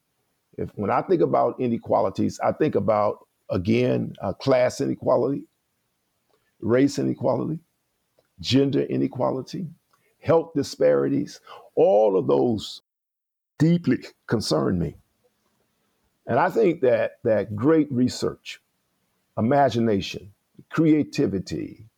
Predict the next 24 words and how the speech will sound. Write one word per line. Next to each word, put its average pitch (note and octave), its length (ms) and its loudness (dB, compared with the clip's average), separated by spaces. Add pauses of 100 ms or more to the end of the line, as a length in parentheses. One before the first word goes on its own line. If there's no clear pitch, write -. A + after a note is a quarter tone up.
(520)
and B2 180 0
informed C#3 720 0 (140)
activism F#2 840 -4
are, C3 400 4
in A2 160 -2
my C3 180 0
view, F#2+ 320 -2 (960)
the A2+ 120 -2
tools D3 460 4
we C3 100 4
need A#2+ 380 2
to - 60 -4
begin A2+ 400 0
tackling A#2 580 -4
these G2+ 260 -2
inequalities - 840 -6 (420)
and F#3 160 0
producing B2 460 0
solutions A2+ 540 0
to G#2+ 80 -4
try A#2 180 0
to G#2 80 -2
rectify G#2 500 0
them. - 200 -10